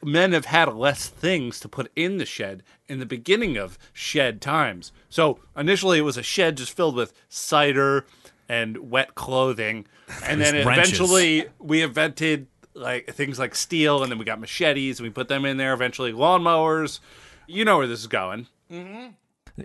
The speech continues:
Speaker 1: So now the
Speaker 2: There's
Speaker 1: sheds
Speaker 2: a
Speaker 1: are fairly useful, but back then it was just like, "I need a shed and I gotta put something that's gonna get me drunk in that."
Speaker 2: Does this family, like, have an issue with, like, fucking making assumptions? You know what I mean? Like,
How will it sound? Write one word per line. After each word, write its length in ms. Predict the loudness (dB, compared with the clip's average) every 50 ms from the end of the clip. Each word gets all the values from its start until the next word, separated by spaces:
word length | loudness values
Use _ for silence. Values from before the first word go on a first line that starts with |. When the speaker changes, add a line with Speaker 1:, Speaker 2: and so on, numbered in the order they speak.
| -18 _ _
Speaker 1:
So 160 | -6 -2 0
now 220 | 4 6 6 8 6
the 80 | 6
Speaker 2:
There's 100 | 4 2
Speaker 1:
sheds 320 | 2 4 4 4 4 4 2
Speaker 2:
a 60 | 0
Speaker 1:
are 40 | 0
fairly 380 | 2 2 2 2 2 2 0
useful, 380 | 0 0 -2 -2 -2 -2 -4 -2
but 120 | -2 0
back 220 | 4 4 4 4 4
then 180 | 2 0 0
it 60 | 0 -2
was 100 | -6 -8
just 200 | -10 -8 -4 -2
like, 180 | -2 0 0
"I 60 | 0
need 240 | 0 2 2 2 2
a 40 | 0
shed 380 | -4 -4 -2 0 0 0 0 -2 -10 -20 -16 -10
and 100 | -6 -4
I 60 | -4 -2
gotta 240 | 2 2 2 2
put 320 | 0 -2 -2 -4 -4 -4 -4
something 380 | -4 -4 -4 -4 -4 -8 -8
that's 160 | -8 -8 -8 -6
gonna 200 | -4 -4 -4 -4
get 220 | -4 -6 -6 -6
me 80 | -8 -10
drunk 340 | -6 -4 -4 -4 -4 -4
in 100 | -4 -2
that." 260 | 0 0 -2 -2 _ _ _ _ _ _ -14 -14 -12 -12 -12 -14 -16 -20 -20 -20 -20 _ _ _ -8 -2
Speaker 2:
Does 680 | -2 0 0 0 -2 -2 -2 -4 -4 -4 -6 -8 -10 _ _ -8
this 240 | -4 -2 -2 -2 0
family, 540 | 0 0 0 0 0 0 0 0 0 0 0
like, 160 | 0 -2 0
have 200 | 0 0 0 0
an 120 | 0 -2 -2
issue 380 | -2 -2 -2 -2 -2 -2 0
with, 160 | 0 -2 -2
like, 160 | -2 -2 -2 -2
fucking 500 | -2 -2 -2 0 -2 -2 -2 -4 -6 -10 -14 _ _ -6 -2
making 420 | 0 2 2 2 0 0 -2 -2
assumptions? 840 | -4 -4 -2 0 0 0 -2 -4 -6 -6 -8 -8 -8 -8 -8 -10 -10 _ _ _ _ _ _ _ _ -6
You 100 | -2 0
know 120 | 0 0
what 80 | 0 0
I 40 | 0
mean? 220 | 0 0 0 0
Like, 340 | 0 0 0 0 0 -2 -6